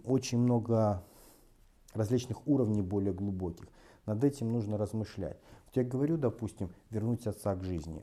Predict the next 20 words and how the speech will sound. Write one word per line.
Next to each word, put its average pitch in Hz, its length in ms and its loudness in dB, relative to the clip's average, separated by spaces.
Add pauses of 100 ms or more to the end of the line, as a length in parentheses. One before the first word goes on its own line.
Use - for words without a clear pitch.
но 107 420 0 (1160)
я 104 140 0
не 107 120 2
уверен, 110 380 2 (120)
надо 98 240 -2
очень 110 220 -2
хорошо 110 360 -4
подумать, 101 640 -8 (1040)
что - 200 -4
бы 120 160 2
это 113 140 -2
дало. 101 520 -2 (440)
Может 113 300 -2
быть, 120 200 -2
те 123 80 2
люди, 120 440 2 (240)
э, 98 680 -2 (140)
в 101 140 -4
нашей 117 260 2
семье, 123 680 2